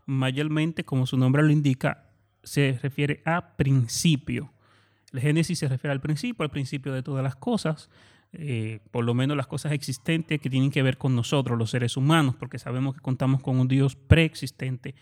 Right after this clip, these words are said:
a lo que nosotros podemos conocer el día de hoy. Así que ese es el enfoque de Génesis, explicar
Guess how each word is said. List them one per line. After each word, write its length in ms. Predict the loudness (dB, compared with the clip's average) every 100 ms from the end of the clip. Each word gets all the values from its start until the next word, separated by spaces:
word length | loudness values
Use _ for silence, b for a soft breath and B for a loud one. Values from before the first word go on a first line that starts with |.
| b b _
a 80 | -6
lo 140 | -4
que 100 | -4
nosotros 540 | -6 -6 -8 -8 -10 -10
podemos 500 | -2 0 0 -2 -6
conocer 580 | -4 -2 -2 -2 -4 -6 b b b -6
el 260 | -2 0
día 300 | 4 6 6
de 160 | 2 -2
hoy. 260 | -2 -6 -12 b b b -10
Así 220 | -6 -4
que 360 | -2 -2 -2 -4
ese 240 | -4 -2
es 100 | -2
el 80 | -2
enfoque 380 | -2 -4 -2 0
de 80 | 0
Génesis, 420 | 0 -2 -2 -2
explicar 540 | 0 -2 -2 -4 -4